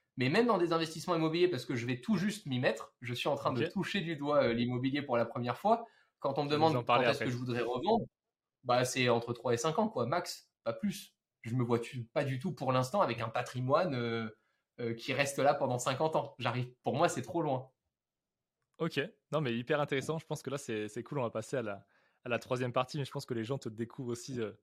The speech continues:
Speaker 2: sous un nouveau, euh, nouvel angle, hein, donc c'est le but de, de ce podcast. Est-ce que juste petit quiz de transition avant de passer vraiment à l'investissement, est-ce que t'es déjà, t'es plutôt Bitcoin ou Ether ?
Speaker 1: Bitcoin, c'est ce qui m'a fait découvrir,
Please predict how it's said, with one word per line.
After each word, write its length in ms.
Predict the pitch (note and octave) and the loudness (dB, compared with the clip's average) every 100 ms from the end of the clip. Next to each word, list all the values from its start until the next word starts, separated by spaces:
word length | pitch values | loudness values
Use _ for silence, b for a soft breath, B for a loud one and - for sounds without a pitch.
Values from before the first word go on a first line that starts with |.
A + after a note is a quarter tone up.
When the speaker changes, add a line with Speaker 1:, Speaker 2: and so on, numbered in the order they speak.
| _ | _
Speaker 2:
sous 140 | A#2 A#2 | -10 -8
un 80 | A#2 | -6
nouveau, 440 | A#2 A#2 C3 G#2+ | -6 -4 -2 -2
euh, 20 | |
nouvel 340 | A2+ A2+ A2+ D3 | -4 -6 -2 0
angle, 180 | D3+ | 0
hein, 60 | C3 | -4
donc 160 | A#2 G2+ | -6 -10
c'est 80 | |
le 80 | G#2+ | -12
but 180 | G#2 A#2+ | -14 -10
de, 140 | A2+ G#2 | -8 -8
de 180 | A2 A2+ | -10 -8
ce 80 | |
podcast. 440 | - A2 - D#3+ - b b b | -6 -4 -4 -4 -6 b b b
Est-ce 100 | B2+ | -6
que 80 | - | -2
juste 240 | D3+ E3 - | -2 -2 -4
petit 240 | D#3+ D#3+ | -4 -4
quiz 220 | - D#3+ | -4 -2
de 80 | C3+ | -2
transition 580 | - C#3+ B2 - D#3+ F3+ _ _ _ - | -4 -6 -6 -6 -6 -6 _ _ _ -2
avant 200 | B2 C3 | 0 0
de 40 | |
passer 280 | C3 B2 C#3+ | -4 -4 -4
vraiment 240 | A#2+ B2+ | -2 -2
à 20 | B2 | -2
l'investissement, 600 | A2+ A2+ - - C#3+ D3 | -4 -6 -10 -6 -4 -4
est-ce 100 | - | -6
que 80 | C#3+ | -6
t'es 140 | B2 | -4
déjà, 200 | A#2 C#3 | -2 -2
t'es 160 | C3 A#2 | -2 -6
plutôt 300 | - B2+ A2+ | -6 -6 -6
Bitcoin 480 | A#2 - D#3+ C#3 B2 | -10 -4 -2 -2 -4
ou 100 | A#2 | -8
Ether ? 240 | A#2 G#2+ - _ _ _ _ _ _ _ _ _ _ _ _ _ _ _ _ _ _ _ _ _ _ - | -4 -6 -8 _ _ _ _ _ _ _ _ _ _ _ _ _ _ _ _ _ _ _ _ _ _ -8
Speaker 1:
Bitcoin, 560 | A#2+ B2+ E3 D#3+ G#2+ - | -6 -2 2 2 0 -6
c'est 160 | - | -8
ce 80 | A2 | -6
qui 120 | - | -4
m'a 120 | C3 A#2 | -2 -2
fait 140 | A#2+ | -2
découvrir, 600 | A#2 A#2 C3 B2 C#3+ | -2 -2 -4 -2 -2